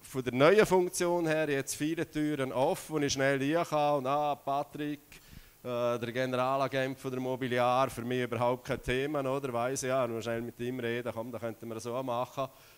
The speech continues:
Funktioniert. Äh, ganz ein lustiges Beispiel, ich habe unter anderem neben hundert anderen Kommissionen auch einen Einsitz in der Baukommission. Und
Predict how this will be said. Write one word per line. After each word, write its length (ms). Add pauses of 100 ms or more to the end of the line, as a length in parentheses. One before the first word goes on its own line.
Funktioniert. 960 (640)
Äh, 280
ganz 360
ein 60
lustiges 440
Beispiel, 760
ich 340
habe 380
unter 180
anderem 580 (120)
neben 460 (360)
hundert 380
anderen 420
Kommissionen 640
auch 200
einen 80
Einsitz 560
in 80
der 80
Baukommission. 960 (600)
Und 420